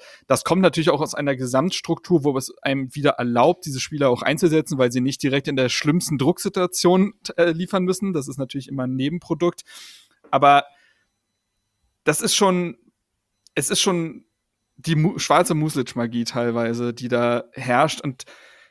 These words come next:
er sagte selbst nach dem Spiel, das ist der vielleicht stolzeste Moment in den letzten fünf Monaten, seit ich auf Schalke bin, weil er sagte,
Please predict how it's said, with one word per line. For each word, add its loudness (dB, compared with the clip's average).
er 4
sagte 2
selbst 2
nach -2
dem -6
Spiel, -2
das 0
ist -4
der 0
vielleicht 0
stolzeste 0
Moment -4
in -6
den -6
letzten -6
fünf -10
Monaten, -4
seit 0
ich -8
auf -6
Schalke 0
bin, -2
weil 0
er 2
sagte, 2